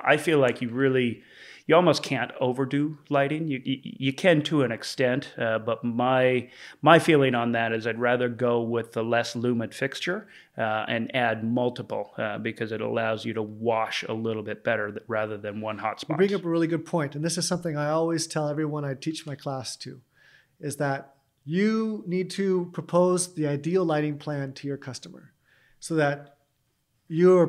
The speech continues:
Speaker 2: presenting the ideal, perfectly lit pool to your customer. Now, there might be two, three, or four more lights than they're expecting or wanting to pay for.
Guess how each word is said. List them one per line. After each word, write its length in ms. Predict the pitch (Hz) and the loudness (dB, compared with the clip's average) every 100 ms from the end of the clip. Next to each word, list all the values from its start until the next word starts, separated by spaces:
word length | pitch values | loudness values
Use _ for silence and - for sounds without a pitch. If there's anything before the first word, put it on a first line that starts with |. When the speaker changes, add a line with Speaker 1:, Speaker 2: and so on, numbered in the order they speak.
| 165 | 4
Speaker 2:
presenting 600 | 156 175 175 170 160 143 | 2 2 0 -2 -4 0
the 300 | 156 156 151 | 2 4 2
ideal, 680 | 143 147 185 185 180 170 175 | 2 2 4 6 6 4 -2
perfectly 440 | - 190 185 175 | -2 0 2 2
lit 220 | 165 165 | 2 0
pool 340 | - 151 143 139 | -4 -4 -2 -4
to 140 | 143 | -6
your 80 | 139 | -8
customer. 440 | 135 - 147 151 _ _ _ - | -8 -8 -16 -20 _ _ _ -4
Now, 240 | 160 156 | 2 4
there 160 | 151 156 | 4 2
might 200 | 170 175 | 0 0
be 360 | 175 165 160 - _ | 2 2 0 -8 _
two, 340 | - 165 160 | 0 4 6
three, 260 | 160 - 170 | 4 0 0
or 80 | 160 | 2
four 200 | 160 165 | 0 -4
more 160 | 151 | 0
lights 260 | 147 170 170 | 0 0 -2
than 140 | 147 | -8
they're 240 | 143 147 143 | -4 -2 -4
expecting 480 | 143 - 156 170 165 | -6 -6 -6 -6 -4
or 100 | 135 | -2
wanting 300 | 143 147 139 | -2 -2 -6
to 80 | |
pay 180 | 139 160 | -6 -6
for. 380 | 156 147 156 131 | -6 -12 -14 -18